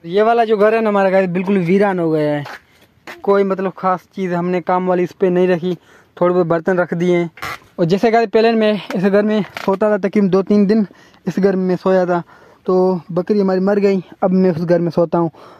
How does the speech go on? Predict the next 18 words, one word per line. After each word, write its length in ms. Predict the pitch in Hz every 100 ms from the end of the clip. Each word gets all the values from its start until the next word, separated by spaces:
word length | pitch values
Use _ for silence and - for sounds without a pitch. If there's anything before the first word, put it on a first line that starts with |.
| _
वरना 220 | 175 185 202
बकरी 340 | 180 185 196
का 60 | 190
मुझे 160 | 190
ख्याल 320 | 180 190 185
रखना 260 | 185 185 180
पड़ता 340 | 170 180 196
था, 40 | 196
मैं 140 | 190
इधर 220 | 180 190
ही 60 | 175
होता 220 | 151 160
था, 140 | 156 156 _ _ _
रात 200 | 170 175
को 120 | 170 185
मैं 140 | 180
देखता 320 | 175 156 190
था। 160 | 180